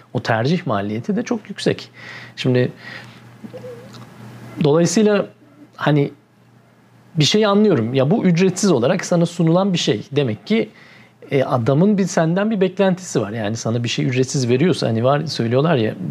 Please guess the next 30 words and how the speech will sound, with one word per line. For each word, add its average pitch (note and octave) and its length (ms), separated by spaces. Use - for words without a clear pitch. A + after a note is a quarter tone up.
bir, B2+ 340
bir C3 220
hiz-, A#2+ 460
ürünü C3 480
üz-, B2 340
hizmet A#2+ 500
ücretsiz C3+ 440
olarak A2 320
alıyorsan C3+ 460
ürün D#3+ 220
sensin. A#2 540
Yani G#2+ 280
seni D#3 300
bir B2 80
yere, A2 220
birilerine G#2+ 360
pazarlıyorlardır. G#2 960
E, D#3+ 80
şimdi D#3+ 280
iyi G3+ 260
kötü F#3 260
ben G3 180
de, F#3+ 60
e, C#3+ 180
pazarlama D3+ 680
dünyasının D3 400
içinde D3+ 300
olan D3+ 260
biri C3+ 120
olarak, B2 400